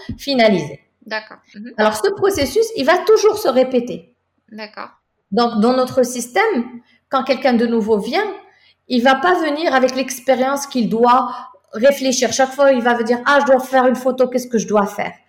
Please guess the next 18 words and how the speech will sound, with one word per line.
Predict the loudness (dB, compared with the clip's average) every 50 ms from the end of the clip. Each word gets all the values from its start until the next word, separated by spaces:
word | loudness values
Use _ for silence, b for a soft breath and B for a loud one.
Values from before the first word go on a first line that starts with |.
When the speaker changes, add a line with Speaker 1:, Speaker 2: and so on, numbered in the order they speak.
| b b b b -4
Speaker 1:
Les | -4 -4
processus, | -4 -4 -4 -4 -4 -6 -8 -8 -6 -8 -8 -8 -8
ils | -10
sont | -10 -8 -6 -4
là-bas. | -2 -2 0 0 -2 -2 -4 -6 -8
Tout | -12
ce | -12 -8
qu'on | -6 -4 0
doit | 0 2 2 2
faire, | 0 0 -2
c'est | -2 0 0 0
recopier | 0 0 -2 -2 -4 -6 -6 -4 -2 -2
le | 0 -2 -2
processus | -2 -2 -4 -2 -2 -2 -4 -2 -2 -2 -2 -2 -4 -12 -18 _ _ _ _ _ _ _ _ _ _ _ _ _ _ _ _ _ _ _ _ 0
et | 0 0 0 0 -2
assign | -2 -2 0 2 2 4 2 2 2 2
les | 2 2 2 2
tasks | 2 0 0 0 -4 -8